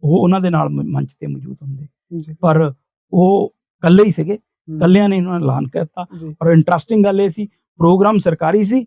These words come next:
Speaker 2: ਹਮ।
Speaker 1: ਤੇ ਐਲਾਨ ਪਾਰਟੀ ਦਾ ਸੀ,
Speaker 2: ਬਿਲਕੁਲ।
Speaker 1: ਹੈ ਨਾ?
Speaker 2: ਜੀ।
Speaker 1: ਸੋ ਇਹਦੇ ਤੇ ਵੀ ਸਵਾਲ ਖੜੇ ਹੁੰਦੇ।
Speaker 2: ਹਮ।
Speaker 1: ਪਰ ਆਮ ਆਦਮੀ ਪਾਰਟੀ ਦੀ ਜਿਹੜੀ ਕੇਂਦਰੀ ਲੀਡਰਸ਼ਿਪ ਹੈ,
Speaker 2: ਹਮ।
Speaker 1: ਉਹਦਾ ਜਿਸ ਤਰ੍ਹਾਂ ਦਾ ਉਹਨਾਂ ਗਲਬਾ ਬਣਾਇਆ ਹੋਇਆ,
Speaker 2: ਜੀ।
Speaker 1: ਹਰ ਐਮ ਐਲ ਏ ਦੇ ਨਾਲ ਬੰਦਾ,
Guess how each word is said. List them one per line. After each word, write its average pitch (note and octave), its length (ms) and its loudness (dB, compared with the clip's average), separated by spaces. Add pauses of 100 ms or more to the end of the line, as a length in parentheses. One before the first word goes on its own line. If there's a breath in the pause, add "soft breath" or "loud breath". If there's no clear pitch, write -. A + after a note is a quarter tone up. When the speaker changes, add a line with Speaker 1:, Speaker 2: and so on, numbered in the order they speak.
Speaker 2:
ਹਮ। E3 400 -8
Speaker 1:
ਤੇ F#3 60 2
ਐਲਾਨ F3 340 4
ਪਾਰਟੀ C3+ 340 -6
ਦਾ B2+ 120 -12
ਸੀ, - 260 -16
Speaker 2:
ਬਿਲਕੁਲ। E3 280 -14 (140)
Speaker 1:
ਹੈ D3+ 60 2
ਨਾ? F#3 200 2
Speaker 2:
ਜੀ। D#3+ 240 -12
Speaker 1:
ਸੋ - 120 -2
ਇਹਦੇ C4 200 4
ਤੇ C#4+ 160 2
ਵੀ C4+ 180 0 (120)
ਸਵਾਲ F3 420 2
ਖੜੇ E3 220 0
ਹੁੰਦੇ। C3 300 -4
Speaker 2:
ਹਮ। E3 380 -12
Speaker 1:
ਪਰ F3+ 120 0 (200)
ਆਮ F#3 220 4
ਆਦਮੀ G#3 280 2
ਪਾਰਟੀ F#3 520 -2 (420)
ਦੀ F3 140 6
ਜਿਹੜੀ F3+ 260 2
ਕੇਂਦਰੀ F3 640 0
ਲੀਡਰਸ਼ਿਪ F3+ 580 0
ਹੈ, D#3 100 -4 (180)
Speaker 2:
ਹਮ। E3+ 180 -14
Speaker 1:
ਉਹਦਾ G#3 200 2
ਜਿਸ D#3+ 260 2
ਤਰ੍ਹਾਂ G3+ 240 0
ਦਾ G3 100 -2
ਉਹਨਾਂ G#3+ 160 0
ਗਲਬਾ E3 380 0
ਬਣਾਇਆ D3 320 -2
ਹੋਇਆ, D#3 260 -8
Speaker 2:
ਜੀ। E3 160 -10
Speaker 1:
ਹਰ D#3+ 360 -2
ਐਮ F3+ 220 6
ਐਲ E3+ 160 2
ਏ E3+ 40 0
ਦੇ D#3 120 0
ਨਾਲ C#3+ 220 -2
ਬੰਦਾ, C#3+ 340 -4